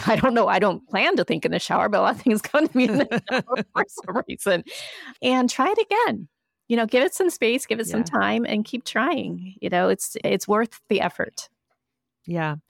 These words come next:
Speaker 2: I mean, it's true that some people just have zero visual acuity, you know, and they're not gonna see anything visually whatsoever. The key thing here is that sage is a gentle contemplation. It's gonna come to you through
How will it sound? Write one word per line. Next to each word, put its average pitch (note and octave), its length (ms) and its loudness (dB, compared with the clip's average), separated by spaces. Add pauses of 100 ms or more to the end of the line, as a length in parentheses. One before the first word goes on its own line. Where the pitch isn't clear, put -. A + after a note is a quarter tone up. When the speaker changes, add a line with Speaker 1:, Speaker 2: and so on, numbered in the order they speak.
(320)
Speaker 2:
I G3 80 0
mean, F#3+ 220 2
it's F#3 220 -4 (240)
true G3+ 180 0
that D#3+ 120 -10
some G#3 200 -2
people G3 260 0
just D#3+ 320 -6
have D3 260 -2
zero D#3 360 -2
visual D#3 500 -2
acuity, D#3+ 580 -6 (360)
you E3+ 80 -6
know, E3 100 0
and E3 100 -2
they're E3 140 2
not E3+ 320 -2
gonna E3+ 160 -10
see D#3+ 280 -4
anything D#3+ 420 -4
visually D#3+ 440 -4
whatsoever. D#3 800 -4 (400)
The F3 180 -4
key A3 340 -2
thing F#3+ 280 0
here F3 500 -4
is D#3+ 480 -2
that - 300 -6
sage G#3+ 500 -4 (140)
is E3+ 240 -2 (240)
a F3+ 100 -2
gentle D#3+ 520 -2
contemplation. D#3 1080 -2
It's F#3 160 -6
gonna F3 200 -2
come F#3 340 -2
to F#3 120 -6
you E3+ 80 0
through D#3 520 -2